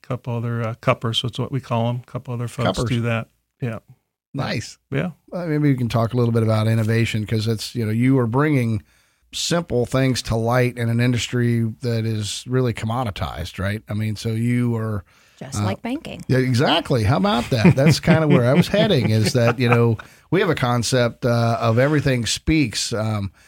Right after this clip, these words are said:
Speaker 2: uh, there's a gentleman named Snow that wrote a book called The Customer Lens. And what he talks about there is that, um, you know, we are,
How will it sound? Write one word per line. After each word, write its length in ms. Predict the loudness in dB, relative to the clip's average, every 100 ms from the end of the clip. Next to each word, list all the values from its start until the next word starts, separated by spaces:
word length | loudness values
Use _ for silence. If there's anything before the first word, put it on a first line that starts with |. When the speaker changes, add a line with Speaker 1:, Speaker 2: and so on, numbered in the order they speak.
| _ _
Speaker 2:
uh, 360 | -2 0 0 0
there's 220 | 0 0
a 240 | 0 -2 -2
gentleman 420 | 0 2 2 2
named 260 | 2 0
Snow 440 | 0 0 2 4 2
that 60 |
wrote 200 | 2 2
a 60 | 2
book 220 | 0 -2
called 220 | 0 -2
The 40 | -2
Customer 440 | -2 -2 -2 0
Lens. 580 | 2 2 2 0 -2 -8 _ _ _ -4
And 220 | 0 2
what 120 | 4
he 120 | 4 2
talks 360 | 2 0 0
about 320 | 0 2 2
there 260 | 0 0 2
is 160 | 0 0
that, 260 | -2 -2
um, 440 | -4 -2 -2 -4 -6
you 100 | -4
know, 140 | -2 0
we 280 | 2 2
are, 280 | 4 2 0